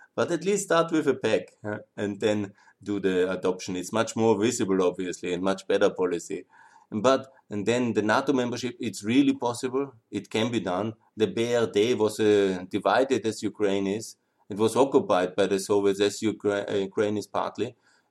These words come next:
And in Western Germany was, uh, in nato.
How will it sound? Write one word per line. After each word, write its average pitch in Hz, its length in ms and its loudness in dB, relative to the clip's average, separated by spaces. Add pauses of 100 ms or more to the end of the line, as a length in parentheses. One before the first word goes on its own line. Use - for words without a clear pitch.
(120)
And 117 300 -2
in 98 380 -4
Western 104 320 0
Germany 107 560 0
was, 107 480 0
uh, 113 80 -2
in 113 520 -2
nato. 147 500 -2